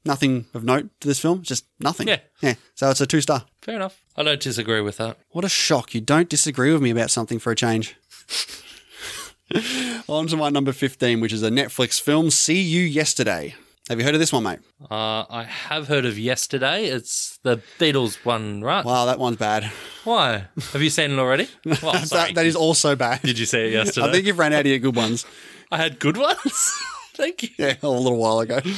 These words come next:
Speaker 1: Now, See You Yesterday is about two teenagers who build a time machine to save one's brother from being killed by the police.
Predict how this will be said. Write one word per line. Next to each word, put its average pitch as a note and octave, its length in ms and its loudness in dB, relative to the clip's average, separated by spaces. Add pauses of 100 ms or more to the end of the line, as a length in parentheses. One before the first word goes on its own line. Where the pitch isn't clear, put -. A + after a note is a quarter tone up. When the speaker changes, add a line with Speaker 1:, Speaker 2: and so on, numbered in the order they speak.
(960)
Speaker 1:
Now, - 80 0
See G3+ 240 0
You F3 60 2
Yesterday C#3 360 2
is B2 80 2
about A#2+ 220 0
two A3+ 180 2
teenagers C#3 540 2
who A#2+ 100 0
build D3 260 2
a B2+ 60 4
time D3+ 380 0
machine A#2 340 2
to A#2 100 -2
save C#3+ 360 2
one's B2 240 0
brother C#3 280 0
from A#2+ 160 -4
being A2+ 220 -2
killed G3+ 260 0
by E3+ 120 2
the F#3+ 100 -2
police. - 580 -4